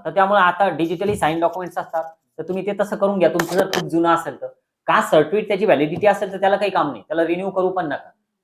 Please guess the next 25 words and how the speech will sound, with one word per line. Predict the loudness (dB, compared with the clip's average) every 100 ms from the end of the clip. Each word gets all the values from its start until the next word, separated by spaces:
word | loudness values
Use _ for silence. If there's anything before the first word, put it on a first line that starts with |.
| -4
कास्ट | -2 0
सर्टिफिकेट | -2 0 2
आणि | 2 2
व्हॅलिडिटी | 0 0 -4 -2
जर | 0
काढलेली | 2 2 2 2
असेल, | 0 -4 -10 _ _ -14
तर |
ती | -14 _ -8 -6
जुनी | -2 2 6
जरी | 8
असेल, | 8 4 0 0 -10 _ -2
तरी | 0
त्याला | 0 2 2
रिन्यू | 2 -2
करू | -2 -2
नका. | -2 -6 -14 _ _ _ -4
पण | -4 -4 -14 _ _ _ -2
जर | 0
एज, | 0 0
नॅशनॅलिटी, | -2 -2 -2 0
डोमेसाइल | 0 0 0 -2
खूप | -2 -2
जुना | 0 2
असेल, | 2 2 -4